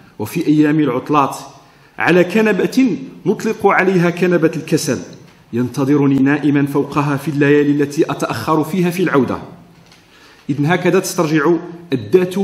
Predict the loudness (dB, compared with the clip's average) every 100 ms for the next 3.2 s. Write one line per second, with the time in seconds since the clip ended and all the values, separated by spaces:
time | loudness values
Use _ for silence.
0 | -4 -6 -18 -16 -8 -2 2 4 4 -2
1 | 0 0 2 2 2 0 0 0 0 0
2 | 0 0 -2 0 2 4 2 0 0 -4
3 | -8